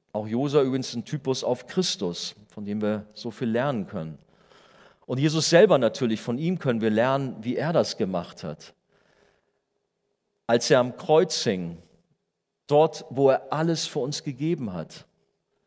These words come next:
hat unsere Sünde auf sich genommen, er hat die Schuld getragen für das, was wir an Mist gebaut haben, er hat die Strafe des Vaters getragen, aber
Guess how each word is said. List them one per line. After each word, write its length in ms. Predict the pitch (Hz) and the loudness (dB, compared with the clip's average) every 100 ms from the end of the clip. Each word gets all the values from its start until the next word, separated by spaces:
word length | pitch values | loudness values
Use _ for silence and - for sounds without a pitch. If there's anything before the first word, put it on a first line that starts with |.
| _ _ _ - | _ _ _ -14
hat 120 | 107 | -10
unsere 260 | 123 113 110 | -8 -8 -4
Sünde 280 | 147 160 | 0 2
auf 220 | 127 135 147 | 4 2 -2
sich 240 | 147 - | -8 -6
genommen, 400 | 139 131 131 127 | -4 0 0 0
er 120 | 120 | -2
hat 140 | 110 - | -2 -4
die 80 | |
Schuld 360 | 104 - 143 147 | -6 -4 -4 -4
getragen 680 | 120 - 113 113 131 143 135 | -8 -8 -2 0 0 -4 -10
für 380 | - 110 104 104 - - _ _ | -4 -2 -2 -4 -14 -20 _ _
das, 260 | 113 113 - | -6 -4 -4
was 240 | 107 - | -6 -4
wir 160 | 117 117 | -2 -2
an 100 | 110 | -2
Mist 260 | 127 - | -6 -6
gebaut 420 | 120 110 104 123 139 | -4 0 0 0 -2
haben, 440 | 123 123 127 123 - - - _ _ _ _ _ _ _ _ _ _ _ _ | -2 -2 -6 -14 -18 -20 -20 _ _ _ _ _ _ _ _ _ _ _ _
er 60 | 90 | -14
hat 80 | |
die 80 | 101 | -10
Strafe 500 | - - 104 127 127 | -10 -2 0 0 -2
des 160 | 101 - | -8 -10
Vaters 460 | - 104 120 110 | -6 -6 -6 -10
getragen, 640 | - - - 101 110 139 143 - - - _ _ _ _ _ _ _ | -12 -10 -4 -2 -2 -4 -14 -16 -20 -20 _ _ _ _ _ _ _
aber 440 | 127 135 135 - | 0 4 4 2